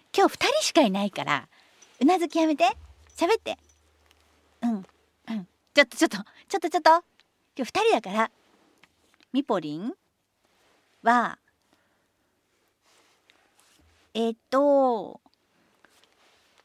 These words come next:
髪が長くて、あ、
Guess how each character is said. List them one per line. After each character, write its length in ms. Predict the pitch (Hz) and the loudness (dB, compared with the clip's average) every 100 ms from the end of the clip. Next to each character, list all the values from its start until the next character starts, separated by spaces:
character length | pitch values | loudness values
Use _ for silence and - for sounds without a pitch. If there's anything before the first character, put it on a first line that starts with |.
| _ _ _ _ _ _ _ | _ _ _ _ _ _ _
髪 300 | - 269 302 | -4 -2 0
が 140 | 262 247 | -2 -2
長 340 | 233 262 254 | -2 -2 -2
く 120 | 240 - | -6 -12
て、 1080 | - 247 262 262 262 254 247 240 220 214 262 _ _ _ _ _ _ _ _ _ _ _ _ _ _ _ _ _ _ _ | -6 -4 -2 -4 -4 -4 -6 -6 -8 -10 -16 _ _ _ _ _ _ _ _ _ _ _ _ _ _ _ _ _ _ _
あ、 80 | - | -12